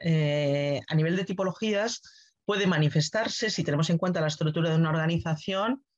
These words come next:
de forma horizontal, es decir, con personas, con profesionales que tienen el mismo rango jerárquico, ¿eh?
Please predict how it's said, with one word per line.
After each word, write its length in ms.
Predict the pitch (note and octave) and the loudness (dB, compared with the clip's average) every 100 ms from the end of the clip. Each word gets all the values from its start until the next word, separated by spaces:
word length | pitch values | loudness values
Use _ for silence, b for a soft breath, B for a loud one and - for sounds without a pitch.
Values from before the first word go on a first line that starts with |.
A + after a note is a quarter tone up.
| - | -2
de 80 | |
forma 280 | E3 F#3+ F#3 | 0 0 0
horizontal, 680 | F3 D#3 D3+ C#3 A#2+ C3 D#3+ | 0 0 0 -2 -2 -2 0
es 60 | |
decir, 420 | D#3 D3+ D3+ D#3 D#3 | 0 0 0 -2 0
con 240 | C#3 C3 | -4 -2
personas, 560 | A#2+ - G#3+ B3+ D#4+ - | -4 -2 0 0 -2 0
con 160 | D3+ | 0
profesionales 640 | C#3+ C3 C#3+ D3 D#3 F#3+ | 0 -2 -2 0 0 -2
que 100 | - | -4
tienen 260 | E3 F3 F3+ B B B _ | -2 0 -2 B B B _
el 200 | E3 D#3+ | 2 4
mismo 600 | F3+ E3+ D#3+ C#3+ C#3 D3 | 4 2 2 2 0 0
rango 680 | D#3 D3 E3 F3+ F#3+ G#3+ G#3 - | -2 0 -2 -2 -2 -2 -4 -6
jerárquico, 800 | E3+ D3 D3+ A#2+ A2+ - C3 - _ _ | -2 -2 -2 -6 -8 -8 -8 -12 _ _
¿eh? 140 | C#3+ | 0